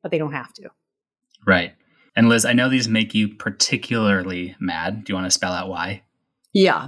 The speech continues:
Speaker 3: because even a short delay is costing you money when it comes to your retirement savings. So say somebody is thirty-five years old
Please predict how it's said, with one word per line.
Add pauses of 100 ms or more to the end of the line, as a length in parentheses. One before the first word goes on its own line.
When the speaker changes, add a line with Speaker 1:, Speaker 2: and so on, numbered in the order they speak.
Speaker 3:
because
even
a
short
delay
is
costing
you
money (260)
when
it
comes
to
your
retirement
savings.
So (400)
say
somebody
is
thirty-five
years
old